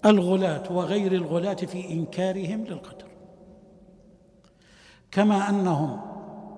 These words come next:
يردون على الطرف المقابل وهو مذهب الجبرية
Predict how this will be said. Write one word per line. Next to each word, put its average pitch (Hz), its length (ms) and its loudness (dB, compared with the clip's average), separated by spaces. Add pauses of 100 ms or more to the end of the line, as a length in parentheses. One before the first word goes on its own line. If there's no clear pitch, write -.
(840)
يردون 180 600 2
على 175 240 4
الطرف 202 440 2
المقابل 185 680 0
وهو 175 360 2
مذهب 190 360 0
الجبرية 170 640 -2